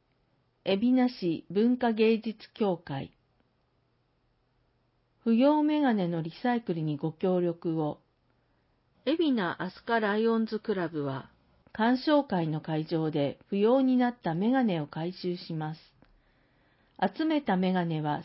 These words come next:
再利用して、世界中の人々に届けられます。壊れたメガネは回収しません。エピログ、こんなことがありました。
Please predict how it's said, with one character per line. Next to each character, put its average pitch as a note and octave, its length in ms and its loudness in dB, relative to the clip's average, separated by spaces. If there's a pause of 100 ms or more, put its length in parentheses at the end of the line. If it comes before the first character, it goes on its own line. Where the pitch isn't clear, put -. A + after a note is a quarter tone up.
再 A3 200 2
利 C4 140 0
用 F3 160 2
し - 180 -14
て、 C#3+ 240 -4 (540)
世 F#3+ 100 -4
界 A#3+ 260 0
中 C4 200 0
の B3+ 120 4
人 B3 220 0
々 F#3+ 220 -4
に D#3 140 -4
届 F3 400 -2
け F3 40 0
ら D#3+ 140 -2
れ D#3+ 100 -4
ま D#3 220 -6
す。 - 40 -20 (1000)
壊 A#3+ 240 2
れ C#4 120 4
た F#3+ 120 0
メ F#3+ 160 0
ガ F#3+ 120 -2
ネ D#3 120 -2
は D3 180 -6
回 F3+ 220 -2
収 F3+ 240 -6
し - 160 -12
ま E3 180 -6
せ D#3+ 200 -8
ん。 - 160 -12 (3750)
エ G#3+ 120 2
ピ C#4 160 2
ロ D4 160 4
グ、 B3+ 300 -2 (220)
こ C#4 200 4
ん D#4+ 140 4
な D#4+ 140 -2
こ D#4 120 0
と C4+ 160 2
が F3 140 0
あ E3+ 60 -2
り F#3 160 0
ま G3 160 0
し - 180 -16
た。 C3 260 -10